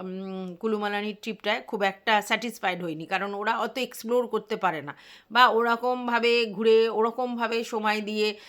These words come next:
সমস্ত জিনিস, আহ, ক্যাপচার করতে পারে না। তো যাই হোক, উম, সেটা দেখলাম। এবার আমি জানি না এই ট্রিপটা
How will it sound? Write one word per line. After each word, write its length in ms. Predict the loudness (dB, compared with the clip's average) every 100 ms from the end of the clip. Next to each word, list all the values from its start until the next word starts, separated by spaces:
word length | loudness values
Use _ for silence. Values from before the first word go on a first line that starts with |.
| -20
সমস্ত 560 | -2 0 2 0 -2 -2
জিনিস, 460 | -2 -2 -4 -4 -8
আহ, 120 | -8
ক্যাপচার 380 | -6 -6 -6 -6
করতে 280 | -8 -8 -4
পারে 280 | -2 -2 -6
না। 140 | -18 _ -20 -20 _ -4
তো 80 | 4
যাই 220 | 6 6
হোক, 180 | 2 -2
উম, 500 | -10 -8 -8 -10 -10 -8
সেটা 240 | -4 0
দেখলাম। 400 | 0 0 -2 -2
এবার 160 | -4 -2
আমি 160 | 0 2
জানি 240 | 2 2
না 100 | 0
এই 80 | -2
ট্রিপটা 640 | -4 -10 -10 2 8 8